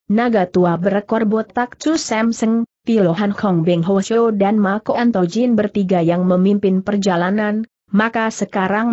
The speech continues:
mereka telah berhenti di ujung jalan dari tanah datar tersebut. Rupanya sewaktu cahaya api memancar tadi, mereka sudah menyebarkan diri ke samping,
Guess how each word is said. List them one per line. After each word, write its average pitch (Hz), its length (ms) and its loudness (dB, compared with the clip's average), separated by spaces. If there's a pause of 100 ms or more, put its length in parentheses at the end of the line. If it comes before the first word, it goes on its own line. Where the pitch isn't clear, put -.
mereka 202 320 0
telah 196 320 -4
berhenti 208 480 0
di 233 160 2
ujung 233 480 0
jalan 208 320 2
dari 180 240 0
tanah 214 400 -2
datar 208 400 -2
tersebut. 165 560 -4 (480)
Rupanya 269 560 2
sewaktu 214 560 -2
cahaya 226 560 0
api 208 400 -2
memancar 208 640 0
tadi, 226 560 -2 (240)
mereka 226 480 2
sudah 214 400 0
menyebarkan 202 720 0
diri 208 480 0
ke 180 80 -4
samping, 208 640 -2